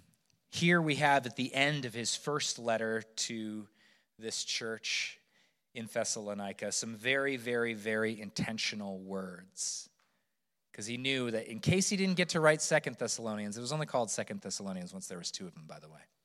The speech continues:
you know. Um, because he didn't know if he was gonna get a chance to speak to them again or write to them again, he needed to make sure that the words counted. And of all the things he could possibly say to this church,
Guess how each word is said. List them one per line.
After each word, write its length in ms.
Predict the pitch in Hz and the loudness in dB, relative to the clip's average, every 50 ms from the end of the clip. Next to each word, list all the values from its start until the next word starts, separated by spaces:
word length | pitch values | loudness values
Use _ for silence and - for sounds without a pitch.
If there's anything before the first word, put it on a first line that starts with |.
| _ - | _ -18
you 80 | 85 | -16
know. 120 | 85 82 82 _ _ _ _ _ _ _ _ _ _ _ _ _ _ _ _ _ _ _ _ _ _ _ _ _ _ _ _ _ _ _ _ - - _ _ _ _ _ _ _ _ _ _ _ _ _ _ _ _ _ _ | -16 -16 -16 _ _ _ _ _ _ _ _ _ _ _ _ _ _ _ _ _ _ _ _ _ _ _ _ _ _ _ _ _ _ _ _ -20 -20 _ _ _ _ _ _ _ _ _ _ _ _ _ _ _ _ _ _
Um, 400 | - 110 104 101 92 90 87 87 87 - - - _ _ _ _ _ _ _ _ _ _ _ _ _ _ _ _ _ _ _ _ _ _ _ _ _ _ _ _ | -4 -2 0 0 0 -2 -4 -6 -8 -12 -18 -20 _ _ _ _ _ _ _ _ _ _ _ _ _ _ _ _ _ _ _ _ _ _ _ _ _ _ _ _
because 260 | - 143 - 165 165 160 | -10 -2 2 2 4 4
he 80 | 190 | 4
didn't 180 | 175 180 170 139 | 2 2 0 2
know 140 | 139 135 131 | 2 2 2
if 100 | 123 - | 2 0
he 60 | 135 | -2
was 140 | 127 120 - | -4 -4 -4
gonna 160 | 127 120 113 | -4 -2 -2
get 100 | 117 113 | 0 -2
a 60 | 113 | 0
chance 520 | - - - - 117 110 104 104 - - - | 0 0 0 0 0 -2 -2 -4 -4 -6 -6
to 120 | - - | -4 -2
speak 320 | - - - - 117 101 - | -2 -2 -2 -4 -8 -8 -8
to 120 | - - | -10 -8
them 140 | 104 104 101 104 107 113 - - | -6 -6 -4 -6 -6 -8 -8 -10
again 360 | 107 95 101 104 101 101 98 | -8 -6 -6 -4 -4 -4 -4
or 100 | 95 92 | -6 -6
write 240 | 92 101 101 101 - | -4 -4 -4 -4 -6
to 100 | - 95 | -10 -10
them 140 | 101 95 | -8 -8
again, 240 | 98 98 95 101 98 | -6 -6 -6 -6 -6
he 80 | 104 117 | -6 -8
needed 280 | 123 139 147 156 139 | -10 -10 -8 -8 -8
to 60 | - 117 | -6 -4
make 200 | 110 107 101 - | -4 -4 -4 -4
sure 200 | - - 107 98 | -6 -6 -6 -8
that 140 | 92 90 | -10 -12
the 80 | - 98 | -14 -14
words 360 | 87 90 90 87 85 - - - | -12 -12 -12 -12 -10 -10 -10 -8
counted. 440 | - 160 - - 180 - - - - _ _ _ _ _ _ _ _ _ _ _ _ _ _ - | -8 -10 -10 -12 -16 -18 -20 -20 -20 _ _ _ _ _ _ _ _ _ _ _ _ _ _ -12
And 100 | 117 120 | -10 -8
of 80 | 110 | -2
all 380 | - - 151 175 190 208 226 220 | 4 8 10 12 12 12 12 12
the 120 | 196 190 | 10 8
things 360 | 165 - 175 151 147 139 123 | 6 6 2 2 2 0 -2
he 100 | - 135 | -4 -4
could 160 | 123 131 113 - | -4 -6 -8 -4
possibly 500 | - 131 123 117 - - 117 117 117 104 | 0 0 0 2 0 -2 -4 -6 -6 -4
say 260 | - - 113 107 101 | -4 -4 -2 -4 -4
to 120 | - - 98 | -6 -8 -10
this 220 | 98 98 - - | -8 -6 -6 -6
church, 680 | - - - 98 92 92 - - - - - - - - | -6 -8 -8 -10 -12 -12 -14 -12 -10 -8 -8 -8 -10 -12